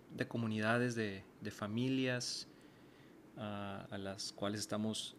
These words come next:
ligados y, eh, pues esta es como la expresión de vida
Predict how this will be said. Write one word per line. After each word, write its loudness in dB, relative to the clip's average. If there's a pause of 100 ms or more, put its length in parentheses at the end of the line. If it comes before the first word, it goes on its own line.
ligados 2 (460)
y, -2
eh, -4 (280)
pues -2
esta 0
es 2
como 2
la 0
expresión 2
de 2
vida 2